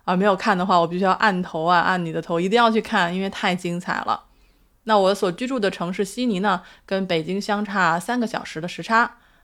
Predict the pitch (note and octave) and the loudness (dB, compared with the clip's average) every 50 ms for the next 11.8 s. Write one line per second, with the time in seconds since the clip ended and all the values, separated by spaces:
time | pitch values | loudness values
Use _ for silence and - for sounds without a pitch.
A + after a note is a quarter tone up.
0 | _ - G3 F3+ G#3 G#3+ A#3 B3+ B3 G#3+ F#3+ F#3+ F#3 F#3+ G#3+ A3+ A#3+ A3 G3 E3+ | _ -6 -4 2 2 4 4 6 4 4 4 4 2 4 4 4 4 4 0 -2
1 | E3 E3+ G#3 G3+ G3+ G#3 G#3+ - G#3 F#3 F3+ - G#3+ G#3+ A3 - - - - - | -2 -2 -2 0 0 0 -2 -2 -2 -4 -2 0 0 0 0 0 -2 -4 -4 -4
2 | F3 - F3 E3+ F#3 E3+ D#3+ D#3 D#3 - F3 E3+ E3 F#3+ F#3+ F#3 G3 G3 G3 G#3 | -4 -4 -4 -2 0 0 0 0 0 0 0 0 2 2 2 2 2 2 2 -2
3 | G3+ - F#3+ F3+ F3+ G3 G3 F3+ E3 D#3+ D#3 D#3 D#3+ - - - F#3 G3+ A3+ A#3+ | -4 -4 -4 -2 2 2 2 2 2 0 -2 -4 -6 -6 -6 -4 -4 -2 -2 -2
4 | A3+ - - - - - - _ _ _ _ _ _ _ _ _ - A3 A3+ A#3 | -4 -4 -4 -4 -6 -6 -8 _ _ _ _ _ _ _ _ _ -2 4 6 6
5 | B3 B3+ A#3+ A#3+ B3 A#3 - F#3 E3+ E3 G#3+ B3 A#3+ - D#3+ E3+ G#3+ A3 G3 E3 | 6 6 4 2 0 2 2 2 2 2 0 0 0 0 -2 0 0 0 0 0
6 | E3 E3 - D#3 D3+ D#3+ E3 F3+ G#3 - F#3 D#3+ F3 F3 F#3 - - G#3 G#3 G#3 | 0 0 -2 -2 -2 -2 -2 -4 -6 -6 -6 -8 -8 -8 -6 -2 -2 -2 -2 0
7 | A3+ G#3 F3+ E3 - - F#3+ F3+ G3 F#3+ F#3+ G3 G3 G3 F3+ F3 - - - C4+ | 0 2 2 2 2 2 2 2 2 2 0 0 0 0 0 -2 -2 -6 -10 -6
8 | - G3+ E3 E3 F3 E3 E3 D#3+ E3 - - - F3+ - F#3 D#3+ D3 - - - | -6 -6 -4 -2 -2 -2 -2 -2 -4 -8 -8 -8 -8 -6 -6 -6 -6 -6 -4 2
9 | G3 G#3+ A#3 - - - _ _ _ _ _ _ - - _ - - G#3+ F#3+ G#3 | 2 4 2 2 -2 -10 _ _ _ _ _ _ -20 -20 _ -8 -6 0 4 4
10 | G#3 A#3 B3 A#3 G3 F#3+ F#3 F#3 G3+ A3 A3+ A3 A3 A3 G3+ F#3+ F#3 F#3 F3+ - | 4 6 4 2 2 0 0 0 0 2 2 2 2 2 0 0 -4 -4 -6 -6
11 | G3 F3+ E3+ E3+ F3 G3+ B3+ D4 D4+ C#4 G#3+ D#3 - D#3 F#3 - | -6 -4 -4 -4 -4 -4 -4 -4 -2 -2 -2 -2 -2 -4 -6 -8